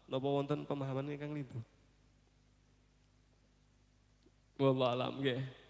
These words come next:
Walhasil versinya beliau begitu. Tapi kados tahlil, maulid itu ndak bisa dikatakan bid'ah. Tapi wonten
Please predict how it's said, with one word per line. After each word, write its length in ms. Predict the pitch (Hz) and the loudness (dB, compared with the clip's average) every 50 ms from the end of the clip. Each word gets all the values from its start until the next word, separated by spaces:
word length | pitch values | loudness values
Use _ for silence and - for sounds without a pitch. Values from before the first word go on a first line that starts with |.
| - - | -20 -12
Walhasil 480 | - - 135 139 135 127 131 165 165 175 175 - | -4 0 2 2 2 2 2 0 0 0 0 0
versinya 400 | 170 151 143 143 143 143 147 147 | 0 0 0 0 0 0 0 0
beliau 320 | 139 131 139 151 156 139 | 0 2 4 4 4 4
begitu. 400 | 131 123 127 123 - 135 123 117 135 - | 2 -2 -2 -4 -4 -4 -6 -6 -4 -2
Tapi 320 | 139 135 - - 202 202 | -2 -2 0 0 -2 -2
kados 400 | - 160 143 - - 143 131 - | -2 -4 -4 0 0 -2 -2 0
tahlil, 800 | - 147 135 127 120 120 123 127 139 143 143 143 139 143 139 135 | -2 -2 -2 -2 -2 -4 -2 -2 0 0 2 0 0 0 -2 -2
maulid 400 | 139 131 131 127 127 127 147 160 156 - | -2 -2 0 0 2 2 2 0 -2 -4
itu 240 | - 135 - 185 | -8 -2 -2 0
ndak 160 | 175 143 - - | 0 -2 -4 -4
bisa 240 | 139 123 - 143 | -6 -4 -4 -4
dikatakan 560 | - - - - 127 - 131 127 117 143 165 190 202 - - - - - - - - | -6 -4 -2 -2 -2 -2 -2 -4 -2 -2 -2 -2 -6 -12 -18 -20 -20 -20 -20 -10 -2
bid'ah. 480 | - 151 147 - - 120 127 117 123 117 - - - - - - | 0 0 0 0 -2 -6 -6 -6 -6 -8 -12 -18 -20 -20 -10 -2
Tapi 320 | - 175 185 - 254 254 247 | -2 0 0 0 -2 -2 0
wonten 560 | 240 240 233 226 226 233 226 - 233 220 | 2 2 2 2 0 -4 -2 -2 -2 -2